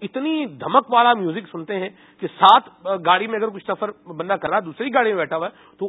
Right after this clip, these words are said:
اس کا دل جو ہے وہ بیٹھنے لگ جاتا ہے۔ میں تو یہ سوچ رہا ہوں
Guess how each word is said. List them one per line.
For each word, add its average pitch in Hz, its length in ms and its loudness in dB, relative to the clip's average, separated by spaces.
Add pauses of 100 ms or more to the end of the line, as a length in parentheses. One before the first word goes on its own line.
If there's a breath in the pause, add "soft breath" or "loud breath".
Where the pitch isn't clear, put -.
اس 254 160 -6
کا 294 180 2
دل 226 120 -4
جو 180 140 -4
ہے 185 60 0
وہ 190 80 -10
بیٹھنے 160 300 -6
لگ 143 160 -4
جاتا 139 300 -6
ہے۔ 143 60 -6 (320 soft breath)
میں 202 200 -2
تو 320 100 -6
یہ 285 200 -2
سوچ 240 180 -4
رہا 247 100 0
ہوں 233 120 0